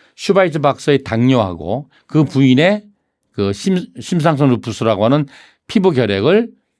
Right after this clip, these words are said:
완치시킨 거예요. 그래서 일약 스타가 된 거예요. 그래서 이 사람이, 이 사람이 뭐예요? 더 큰 나라로 가자 그래갖고 뉴욕으로 가는 거예요. 그래서 뉴욕에 가서 이제 이 결핵 클리닉을 이제 해서 이제 환자들을,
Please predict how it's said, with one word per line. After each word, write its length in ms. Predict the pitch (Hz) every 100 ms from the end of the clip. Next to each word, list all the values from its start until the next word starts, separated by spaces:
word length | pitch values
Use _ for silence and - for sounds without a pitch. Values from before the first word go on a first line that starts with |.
| _ -
완치시킨 440 | 117 110 - 92
거예요. 160 | 80 82 _ _ _ _ _
그래서 400 | - 165 147 190
일약 440 | 151 120 151 160 165 _ _ _ _
스타가 420 | - - 180 135
된 160 | 101 90
거예요. 200 | 82 82 - _ - - - -
그래서 160 | 160
이 60 | 170
사람이, 240 | 165 175
이 40 | 143
사람이 220 | 160 160
뭐예요? 400 | 101 - 110 95 - - -
더 120 | 143 -
큰 160 | 156
나라로 280 | 151 131 127
가자 200 | 107 101
그래갖고 360 | 107 104 104 92 _ -
뉴욕으로 400 | 113 135 110 104
가는 220 | 92 104 92
거예요. 200 | 87 80 _ _ _ _
그래서 160 | 143 127
뉴욕에 360 | 117 156 165 156
가서 460 | 139 151 196 220 - _ _ _ 95
이제 260 | 98 92 _ _ -
이 240 | 101 87
결핵 300 | - 127 139
클리닉을 600 | - 131 107 92 104 190 - - - - 107
이제 320 | 92 85 85 - 156 _ 120
해서 280 | 107 110 101
이제 180 | 92
환자들을, 680 | 90 - 135 110 95 117 170